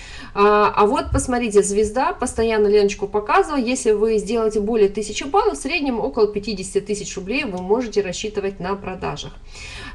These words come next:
Итак, очень-очень важно.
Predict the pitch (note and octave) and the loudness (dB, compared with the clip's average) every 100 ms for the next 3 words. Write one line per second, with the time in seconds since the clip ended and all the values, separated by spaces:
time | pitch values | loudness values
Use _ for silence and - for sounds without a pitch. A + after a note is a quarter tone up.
0 | - - C#4+ - - - - - - - | -10 -6 0 0 -2 -6 -18 -20 -20 -20
1 | - - - - - - A#3+ C#4 F#4+ F4+ | -20 -20 -20 -18 -14 0 2 2 0 -2
2 | G#3+ A3 - B3+ G#3+ E3+ D#3+ C3+ G#2+ | 0 0 0 0 2 2 0 -8 -10